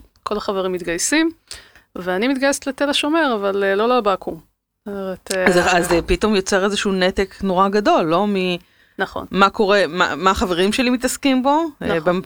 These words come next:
Speaker 2: במ-, לא יודעת, במפקדים שלהם, ויוצאים שבת, לא יוצאים שבת, ואת מוצאת את עצמך.
Speaker 1: אה, כן, לא, מדברים איתך על, אה, שביזות יום א', ואתה לא מבין על מה הם מדברים. זאת אומרת, כי מבחינתך הכל זה סוג של שביזות. אה,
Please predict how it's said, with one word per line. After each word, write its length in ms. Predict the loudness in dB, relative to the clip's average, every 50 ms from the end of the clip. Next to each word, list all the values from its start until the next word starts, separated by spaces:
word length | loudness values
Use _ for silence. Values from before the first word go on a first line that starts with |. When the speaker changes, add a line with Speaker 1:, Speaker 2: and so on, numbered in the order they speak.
| -8 -12
Speaker 2:
במ-, 200 | -10 -8 -8 -8 -6 -4
לא 60 | -4
יודעת, 180 | -4 -4 -6 -8
במפקדים 540 | -8 -6 -4 -4 -4 -2 0 0 0 0
שלהם, 500 | 0 0 0 2 2 0 0 0 -2 -2 -4 -2 -2 0 0 0 -4 -6 _ _ _ _ _ -4
ויוצאים 320 | -4 -2 0 0 0 0
שבת, 320 | 2 2 2 2 2 2 2
לא 100 | 2 2
יוצאים 240 | 2 2 0 -2 -2
שבת, 420 | 0 0 2 2 2 2 0 -2 0
ואת 480 | 2 2 2 2 0 -4 -12 -16 -10 -8
מוצאת 300 | -8 -6 -2 -2 -4 -2
את 120 | -4 -10
עצמך. 400 | -10 -8 -6 -4 -4 -4 -6 -12 _ _ -10
Speaker 1:
אה, 60 | -6
כן, 220 | -2 0 0 2 2
לא, 100 | 2 0
מדברים 360 | 0 0 -2 -2 -2 -2 -2
איתך 180 | -2 -2 0
על, 200 | 0 2 2 2
אה, 100 | 2 0
שביזות 480 | 0 0 -2 -2 -2 -2 -2 -2 -2 -2
יום 140 | -2 0 0
א', 180 | 0 0 0 -2 -4 -6 -8
ואתה 440 | -10 -8 -4 -2 -2 -2 -2 -2 0
לא 140 | 0 0 0
מבין 280 | 0 -2 -2 -2 -2 0
על 80 | 0
מה 120 | 0 0 0
הם 80 | 0
מדברים. 420 | 0 -2 -2 0 2 2 0 0 -2 _ _ _ _ -18 -12
זאת 160 | -8 -4 -2 0
אומרת, 220 | 2 2 2 0
כי 140 | -2 -4 -4
מבחינתך 460 | -4 -4 -4 -4 -4 -4 -2 0 0 2 2 2 0 -2
הכל 340 | -4 -6 -2 0 0 0 0
זה 280 | 0 0 0 0 0 0
סוג 260 | -2 -2 -4 -4 -6
של 180 | -4 -6 -6 -4
שביזות. 500 | -4 -6 -4 -4 -4 -4 -4 -6 -8 -14 -14 -10 -8
אה, 60 | -6